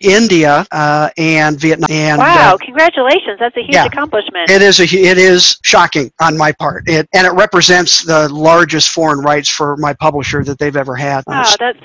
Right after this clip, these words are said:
Speaker 2: so cool. Wow,
Speaker 1: Yeah.
Speaker 2: I will definitely put that link in the show notes and mention that it's in many different languages. Are you ready for the question, Steve?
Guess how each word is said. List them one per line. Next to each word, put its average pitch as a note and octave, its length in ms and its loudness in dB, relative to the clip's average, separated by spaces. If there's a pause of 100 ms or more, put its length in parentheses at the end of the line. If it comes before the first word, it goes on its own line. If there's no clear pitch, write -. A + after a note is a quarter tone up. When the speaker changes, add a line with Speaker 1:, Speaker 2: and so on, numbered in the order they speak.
Speaker 2:
so A3+ 100 -18 (120)
cool. G3+ 160 -2
Wow, G3+ 460 0
Speaker 1:
Yeah. F3+ 140 2
Speaker 2:
I A#3 40 -4
will A#3+ 160 2
definitely C#4 360 -2
put B3+ 200 -8
that B3+ 160 -4
link F#3+ 320 -12 (140)
in G3 100 -6
the F#3+ 100 -10 (120)
show F#3+ 80 0
notes F#3 340 -4
and F3+ 140 -10
mention F3+ 400 -10
that E3 240 -2 (340)
it's F#3+ 160 -10
in E3+ 300 -12 (100)
many G3 240 -6
different F3 300 -10
languages. E3 540 -8
Are C4 120 2
you D#4+ 140 4
ready D4 320 2
for D4 100 4
the D4 80 2
question, C#4+ 520 -4
Steve? A#3+ 280 -10